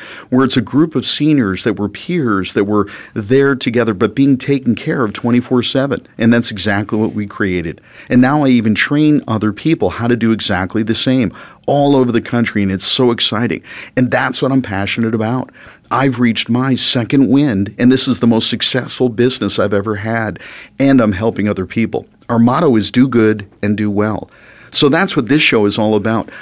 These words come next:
I'm gonna be bringing on guests, and I have two amazing guests today, and we're gonna be talking about exactly that,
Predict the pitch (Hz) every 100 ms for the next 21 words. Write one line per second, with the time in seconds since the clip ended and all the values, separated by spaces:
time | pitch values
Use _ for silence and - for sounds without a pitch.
0 | - - 160 180 135 131 123 117 113 107
1 | 98 120 117 - 107 104 120 - 135 107
2 | 107 113 156 170 123 98 95 95 - 98
3 | 107 127 98 98 - - 120 143 175 131
4 | 127 151 160 - 120 113 117 131 120 -
5 | 92 98 120 120 131 143 127